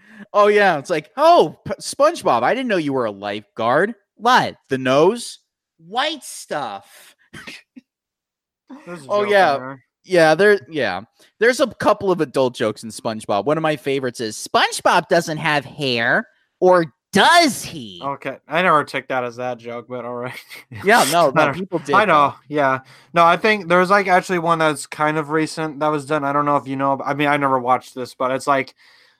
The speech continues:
Speaker 2: um, SpongeBob's doing a puppet show at the Krusty Krab.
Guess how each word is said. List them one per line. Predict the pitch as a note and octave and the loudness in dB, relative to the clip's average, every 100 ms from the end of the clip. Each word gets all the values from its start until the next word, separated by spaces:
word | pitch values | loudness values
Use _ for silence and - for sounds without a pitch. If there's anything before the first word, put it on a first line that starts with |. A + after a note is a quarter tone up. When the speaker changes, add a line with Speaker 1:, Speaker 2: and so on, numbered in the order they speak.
| _ _ | _ _
Speaker 2:
um, | - D3 C#3+ C#3 | 0 2 2 -2
SpongeBob's | - D3+ D#3+ D#3+ D#3 E3 C3 | -2 2 2 2 2 2 2
doing | D3+ D3 | -4 -2
a | |
puppet | B2+ - C#3+ C#3+ | -6 -4 -4 -4
show | - D3 C#3+ C#3+ C3+ _ | -2 2 2 0 -4 _
at | C3 | -14
the | B2 | -12
Krusty | - C#3+ - C3+ | -6 -6 -6 -12
Krab. | - C3 B2+ C3+ C#3 | -4 -2 -2 -4 -6